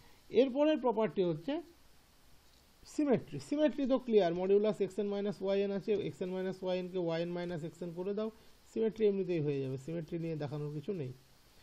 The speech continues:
Lastly আছে triangle inequality, সেটার জন্য তিনটে sequence আমাদেরকে consider করতে হবে। তো আমরা প্রথমে নিলাম এক্স ওয়াই ইউ belongs to A, যেখানে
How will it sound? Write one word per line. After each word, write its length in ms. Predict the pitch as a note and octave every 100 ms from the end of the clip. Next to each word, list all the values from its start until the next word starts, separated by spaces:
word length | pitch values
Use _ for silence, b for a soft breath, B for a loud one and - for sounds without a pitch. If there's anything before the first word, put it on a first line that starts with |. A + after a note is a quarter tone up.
| B B B B -
Lastly 360 | F#3 A3+ - C#4 C#4+
আছে 140 | D4 -
triangle 360 | G#3 F#3+ F3+ E3
inequality, 400 | D3 C#3 C#3 C3+ C3
সেটার 260 | F3 G#3+ G#3+
জন্য 160 | A#3 C4 C4 -
তিনটে 320 | A3+ A3 C4 B3
sequence 340 | A3 B3 A#3+ A#3 F3+
আমাদেরকে 360 | F3 E3 F#3 G#3+
consider 380 | D#3 C#3 D3+ D3 C3+
করতে 220 | C3+ D3+ C3
হবে। 180 | C#3 D3 - B B B B B B
তো 60 | - F#3
আমরা 140 | A3 F#3
প্রথমে 280 | F#3 A3 G#3+ G#3
নিলাম 240 | G3+ G3+ G#3+ - - - - - - - - - - F#3+
এক্স 160 | G#3 - G3
ওয়াই 180 | G3 F#3+ F3+
ইউ 100 | G#3 G3+
belongs 300 | F3+ F3 F3 -
to 60 | G3 - E3+
A, 20 | F#3+ D#3
যেখানে 280 | D#3+ F3+